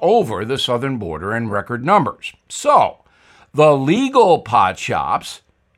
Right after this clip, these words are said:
need government assistance. The Supreme Court ruling in a unanimous decision that college athletes can be compensated for playing. The case was brought by students who claim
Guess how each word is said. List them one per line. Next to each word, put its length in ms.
need 300
government 420
assistance. 800
The 120
Supreme 300
Court 260
ruling 340
in 120
a 60
unanimous 1000
decision 540
that 140
college 360
athletes 480
can 340
be 120
compensated 880
for 80
playing. 500
The 80
case 320
was 140
brought 340
by 220
students 500
who 120
claim 580